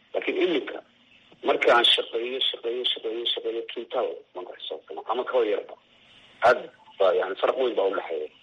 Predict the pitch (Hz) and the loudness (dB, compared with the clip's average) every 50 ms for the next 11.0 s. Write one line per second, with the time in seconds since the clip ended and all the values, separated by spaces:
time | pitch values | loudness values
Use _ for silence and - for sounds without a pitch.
0 | _ _ _ _ - - - - - - - 120 135 131 - - - - 123 120 | _ _ _ _ -20 -20 -20 -14 -2 4 6 6 6 6 4 -6 -2 0 0 0
1 | 117 101 - 107 101 98 95 - 101 101 101 98 92 - 101 95 - 117 113 113 | 0 0 -2 -2 -2 -2 -2 -2 -4 -2 -2 -4 -6 -6 -8 -6 -6 -6 -6 -4
2 | 110 107 107 110 107 - - - - 107 104 113 - 82 - - - - - - | -4 -2 -2 -2 -2 -6 -16 -14 -12 -10 -8 -8 -8 -8 -10 -10 -8 -6 -6 -6
3 | - - - - - - - - 95 98 104 - - - _ _ _ _ _ - | -8 -10 -10 -10 -12 -10 -10 -10 -8 -6 -6 -8 -8 -12 _ _ _ _ _ -20
4 | - - - - 110 113 117 - - _ _ _ _ _ - _ _ - 101 98 | -20 -16 -12 -8 -4 -4 -4 -4 -6 _ _ _ _ _ -20 _ _ 2 4 4
5 | 98 98 101 110 127 131 - - - - - 113 - - 101 98 90 87 - - | 4 6 6 4 4 4 2 -6 -6 -4 -2 -2 -2 -2 0 0 2 2 2 -2
6 | _ _ - 85 - - 104 104 92 87 - - 92 92 92 - 104 98 - - | _ _ -6 -6 -6 -4 -4 -4 -4 -4 -4 -2 -2 -2 -2 -2 -4 -4 -4 -6
7 | _ _ _ _ - - - - 92 - - 175 170 - - - - _ _ - | _ _ _ _ -10 -10 -10 -8 -8 -8 -8 -8 -8 -12 -12 -16 -20 _ _ -8
8 | - - - - 98 90 - _ _ - 92 87 90 90 87 87 90 95 95 - | -8 -8 -8 -10 -14 -14 -16 _ _ -16 -16 -10 -10 -8 -8 -6 -6 -8 -8 -10
9 | _ - - - - 87 85 82 87 92 - - - _ _ - - - - - | _ -20 -16 -8 -4 -2 -2 0 -2 -2 -4 -8 -16 _ _ -20 -18 -14 -6 -4
10 | - - - - 539 _ _ _ _ _ _ _ _ _ _ - - 107 107 | -4 -4 -2 -6 -10 _ _ _ _ _ _ _ _ _ _ -2 0 0 0